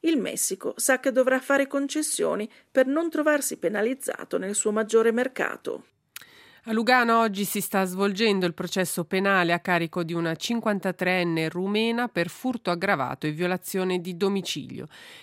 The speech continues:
Speaker 2: Le vittime sarebbero le persone anziane che assisteva come badante. Da Palazzo di Giustizia,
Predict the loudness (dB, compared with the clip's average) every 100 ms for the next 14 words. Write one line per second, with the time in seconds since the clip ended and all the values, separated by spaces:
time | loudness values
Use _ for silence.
0 | -2 0 0 0 0 0 0 0 0 0
1 | -2 -2 -2 -2 -2 -2 -2 -2 -2 -2
2 | 0 2 0 -2 -2 -2 -2 -4 -4 -4
3 | -4 -6 -4 -2 0 0 0 0 0 -4
4 | -8 -14 -12 -10 -6 -4 -4 -6 -10 -12
5 | -10 -8 -8 -8 -10 -14 -16